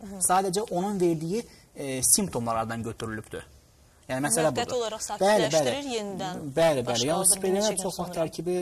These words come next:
Speaker 1: m, ev şəraitində istifadəsi qətiyyən olmaz. Mütləq həkim nəzarəti altında baxış keçirilməlidir.
Speaker 2: Aha. Həkim, ümumiyyətlə, yuxarı tənəffüs yollarının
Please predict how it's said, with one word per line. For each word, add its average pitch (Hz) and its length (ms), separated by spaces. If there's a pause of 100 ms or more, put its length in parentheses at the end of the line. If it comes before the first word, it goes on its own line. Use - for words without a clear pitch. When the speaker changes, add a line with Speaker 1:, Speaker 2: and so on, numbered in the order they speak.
Speaker 1:
m, 147 760
ev 156 200
şəraitində 139 460
istifadəsi 127 540
qətiyyən 135 280
olmaz. 127 320
Mütləq 180 360 (440)
həkim 156 240
nəzarəti 127 300
altında 127 540
baxış 123 260
keçirilməlidir. 87 640 (320)
Speaker 2:
Aha. 202 180 (640)
Həkim, 339 220
ümumiyyətlə, 339 360
yuxarı 302 360
tənəffüs 285 380
yollarının 226 580